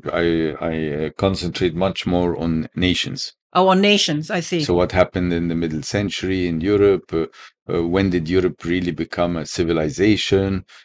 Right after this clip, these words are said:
Speaker 1: And, uh, uh, how many wars did they have? And then when you find out that they, these guys have been killing each other for, like, hundreds of years, you understand things like the First and Second World War.
Speaker 2: Yeah. And, um, what about films?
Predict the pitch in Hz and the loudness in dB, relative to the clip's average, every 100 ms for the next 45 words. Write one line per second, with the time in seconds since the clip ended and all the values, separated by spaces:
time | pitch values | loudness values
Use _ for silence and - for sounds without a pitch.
0 | _ _ 85 82 82 78 80 78 80 71 | _ _ -2 0 0 0 2 2 0 -4
1 | - - _ - 85 69 73 - - - | -14 -20 _ -8 -6 -6 -8 -14 -20 -20
2 | _ _ - 95 95 92 92 98 95 82 | _ _ -2 0 2 2 4 4 4 0
3 | 85 78 73 98 107 107 82 85 85 87 | -6 -4 0 6 6 4 -2 -6 -6 -4
4 | 85 80 95 90 87 87 80 80 82 80 | -4 -2 -2 0 0 0 -2 -2 -2 -2
5 | 76 - 85 - 87 82 82 80 76 95 | -6 -4 -4 -2 -2 -2 -4 -6 -2 0
6 | 90 87 - 92 87 82 87 76 - 92 | 0 0 0 2 2 0 -4 -4 -4 -2
7 | 95 85 76 76 98 95 - - _ - | 0 -2 -2 0 2 0 -2 -20 _ 0
8 | - 101 92 - 104 92 80 - - 92 | 2 2 -2 0 2 2 0 -6 -6 -2
9 | 90 82 80 - 76 85 85 73 73 - | -2 0 -2 -2 -2 0 0 -2 -4 -2
10 | 76 76 71 85 71 52 - _ 190 170 | -2 -2 2 2 2 -4 -6 _ 0 2
11 | 147 _ 214 208 202 202 175 196 202 202 | 2 _ 0 2 0 -4 -6 -4 -4 -4
12 | 208 190 240 285 196 190 - 208 160 147 | -8 -8 -8 -6 -6 -8 -10 -8 -8 -12